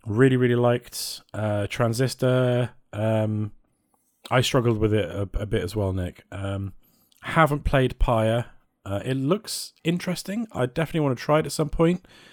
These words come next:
And now I've finally got a P C and I can, I can play it. Uh, but Hades is just,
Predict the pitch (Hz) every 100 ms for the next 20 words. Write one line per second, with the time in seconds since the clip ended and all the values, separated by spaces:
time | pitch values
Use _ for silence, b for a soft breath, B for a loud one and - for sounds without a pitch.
0 | b b 120 113 110 113 110 123 120 113
1 | - 120 120 - - 113 - 117 113 -
2 | 107 107 - 110 107 - 120 104 117 -
3 | - b b b b b b b 113 110
4 | 110 - 110 - - - - 147 147 127
5 | 117 107 117 107 -